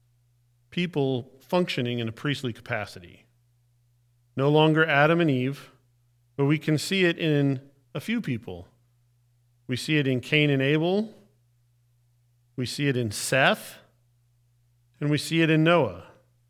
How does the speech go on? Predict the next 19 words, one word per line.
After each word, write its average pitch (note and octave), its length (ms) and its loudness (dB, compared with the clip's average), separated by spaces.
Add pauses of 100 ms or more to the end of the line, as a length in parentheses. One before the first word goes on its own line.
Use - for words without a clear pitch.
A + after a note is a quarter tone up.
(1300)
So C3 60 -4
how E3 140 6
do F#3 100 4
Cain F3 280 2
and D3+ 120 4
Abel C3+ 580 0 (180)
demonstrate C3+ 680 -2
their, C3 280 -4 (240)
or C#3+ 80 -12
especially C3+ 760 -4
Abel, G#2+ 440 -8 (720)
is - 220 -10 (320)
demonstrate C3+ 600 0
his A#2+ 240 -4
priestly B2+ 760 -8 (1300)
role? A2 440 -6 (280)
What's B2 220 -8
he C3+ 80 -6
doing? A2 320 -8